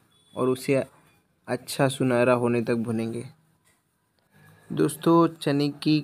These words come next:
काले वाली सब्ज़ी हमारी सेहत के लिए बहुत ही अच्छी होती है। हमारे बड़े बुजुर्ग उसे रात में भिगो देते हैं और सुबह उठते ही नाश्ते के रूप में इस्तेमाल करते हैं।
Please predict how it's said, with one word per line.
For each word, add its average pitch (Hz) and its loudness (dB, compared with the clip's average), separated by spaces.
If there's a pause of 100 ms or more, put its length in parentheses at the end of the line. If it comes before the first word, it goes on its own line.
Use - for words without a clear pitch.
(140)
काले 131 2
वाली 139 4 (180)
सब्ज़ी 131 -4
हमारी 127 -4
सेहत 131 -2
के 139 -6
लिए 135 0
बहुत 120 -2
ही 131 0
अच्छी 123 -4
होती 127 -2
है। 135 -2 (600)
हमारे 131 0
बड़े 131 0
बुजुर्ग 127 -2
उसे 127 -4
रात 123 0
में 131 0
भिगो 127 2
देते 123 0
हैं 127 -2
और 127 0
सुबह 131 0
उठते 131 2
ही 135 2 (460)
नाश्ते 131 -2
के 127 0
रूप 127 0
में 131 0
इस्तेमाल 127 -2
करते 123 -4
हैं। 139 -6